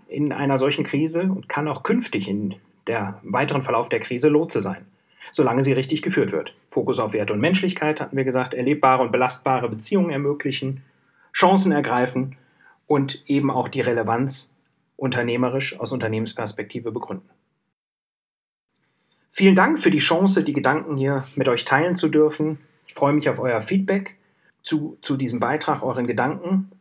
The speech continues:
und macht weiter bei M T P. Mein Name ist Matthias Hüsken und ich bin Geschäftsführer bei Black Eight Brand Sparring Partner in München. Wenn unsere Gedanken euch inspiriert haben, folgt uns gerne.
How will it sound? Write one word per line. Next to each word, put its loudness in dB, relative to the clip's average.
und -2
macht 2
weiter 4
bei -2
M -4
T -4
P. -12
Mein 2
Name 2
ist -8
Matthias -4
Hüsken 0
und -10
ich -12
bin -4
Geschäftsführer -4
bei -4
Black -4
Eight -8
Brand -4
Sparring -6
Partner -6
in -8
München. -8
Wenn -2
unsere -2
Gedanken 0
euch -2
inspiriert -2
haben, -2
folgt 0
uns -4
gerne. -6